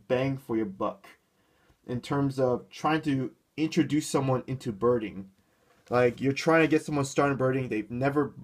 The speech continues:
been, went out birding their entire life, they want to get started, but you need to find them a binocular to get them started. You don't wanna, you're not wor-, you're too worried about getting started with something too expensive, only find that they're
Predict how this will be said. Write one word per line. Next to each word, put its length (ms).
been, 240
went 160
out 180
birding 200
their 80
entire 340
life, 340
they 220
want 260
to 80
get 200
started, 260
but 180
you 80
need 440
to 100
find 320
them 240
a 80
binocular 540
to 20
get 80
them 60
started. 400
You 80
don't 280
wanna, 360
you're 240
not 300
wor-, 420
you're 140
too 180
worried 240
about 220
getting 200
started 200
with 100
something 240
too 220
expensive, 640
only 160
find 260
that 100
they're 220